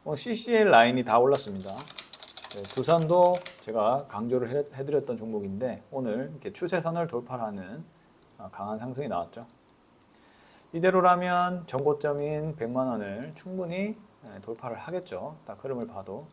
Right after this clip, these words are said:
워낙 실적이 좋으니까요. 그 마지막 퍼즐이 남아 있습니다. 예, 이 씨씨엘 라인의 마지막 퍼즐, 제가 텔레그램 방에서도 언급드렸던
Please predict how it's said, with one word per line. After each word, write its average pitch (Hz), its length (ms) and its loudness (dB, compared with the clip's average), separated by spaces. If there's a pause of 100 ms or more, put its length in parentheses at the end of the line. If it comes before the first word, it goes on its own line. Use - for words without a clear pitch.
(160)
워낙 113 180 -12
실적이 139 360 -6
좋으니까요. 107 560 -8 (1300)
그 - 80 0
마지막 160 480 6
퍼즐이 240 380 6
남아 202 260 6
있습니다. 202 440 -8 (280)
예, 95 600 -20
이 - 20 -12
씨씨엘 139 400 -4
라인의 110 280 0
마지막 110 360 -2
퍼즐, 131 420 -2
제가 101 360 -8
텔레그램 143 420 -2
방에서도 107 400 -4
언급드렸던 113 600 -8